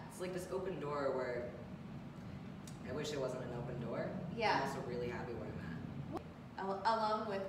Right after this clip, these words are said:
Speaker 2: many things, I see you as a very brave person, so.
Speaker 1: Thanks, Carrie.
Speaker 2: <laughs> Taking lots of risks, um, and I love it. So, um,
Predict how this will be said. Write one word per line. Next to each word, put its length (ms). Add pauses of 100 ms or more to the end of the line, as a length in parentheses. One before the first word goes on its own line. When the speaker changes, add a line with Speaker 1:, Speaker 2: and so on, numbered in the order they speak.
Speaker 2:
many 360
things, 280
I 100
see 160
you 100
as 100
a 80 (160)
very 320
brave 220 (100)
person, 480 (140)
so. 240 (200)
Speaker 1:
Thanks, 200
Carrie. 100 (240)
Speaker 2:
<laughs> 140
Taking 240
lots 220
of 80
risks, 260 (360)
um, 360
and 100
I 100
love 220
it. 140 (220)
So, 240 (420)
um, 240